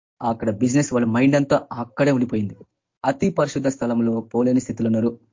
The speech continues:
అనేకులు, అక్కడ తీసుకొని ప్రభుని చూపించలేని స్థితిలో ఉన్నారు అనేకులకి. ఈ రీతిగా జరుగుతుంది పాత నిబంధన కాలంలో. కాబట్టి ఎన్ని బలి అర్పణ ఇచ్చినా కానీ నిర్దోషంగా కాలేదు మనం, మనుషులు నిర్దోషులుగా కాలేదు.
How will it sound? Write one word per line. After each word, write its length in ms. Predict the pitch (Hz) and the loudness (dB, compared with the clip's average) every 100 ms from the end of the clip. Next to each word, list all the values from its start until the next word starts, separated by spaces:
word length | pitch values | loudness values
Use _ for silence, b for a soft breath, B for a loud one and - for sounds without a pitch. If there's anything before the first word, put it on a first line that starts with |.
| - | -2
అనేకులు, 340 | 117 135 135 | 2 4 4
అక్కడ 140 | 123 117 - _ _ - | 2 -2 -8 _ _ 0
తీసుకొని 540 | 135 - 131 117 117 - - | 0 2 2 2 0 -6 -4
ప్రభుని 300 | 117 139 165 | 0 2 2
చూపించలేని 520 | - 131 131 131 127 | 2 2 4 4 2
స్థితిలో 240 | - - | 0 -2
ఉన్నారు 220 | 117 113 110 | 0 0 -2
అనేకులకి. 480 | 107 110 110 107 - _ _ _ _ _ - | 0 0 0 -4 -6 _ _ _ _ _ 2
ఈ 100 | 127 | 4
రీతిగా 320 | 139 160 160 | 6 6 4
జరుగుతుంది 460 | 127 123 123 120 120 - | 4 2 2 0 -2 0
పాత 180 | 113 120 | -2 2
నిబంధన 320 | 127 120 117 | 2 2 -2
కాలంలో. 400 | 113 107 104 95 95 _ _ _ _ | -2 -2 -2 -6 -10 _ _ _ _
కాబట్టి 480 | 160 170 175 175 175 B - | 2 4 4 2 0 B 2
ఎన్ని 200 | 151 175 | 4 4
బలి 220 | 147 160 | 4 4
అర్పణ 240 | 147 147 | 4 0
ఇచ్చినా 220 | 139 143 | -2 -2
కానీ 240 | 131 123 131 | 0 0 0
నిర్దోషంగా 500 | 127 135 170 175 180 | 2 2 2 2 0
కాలేదు 320 | 175 143 175 | 0 2 2
మనం, 240 | 175 113 - 131 | 2 -2 -6 -4
మనుషులు 320 | 156 175 175 | -2 0 0
నిర్దోషులుగా 680 | 160 - 135 160 175 170 170 | 0 -2 2 2 2 2 2
కాలేదు. 420 | 139 151 165 | 4 4 2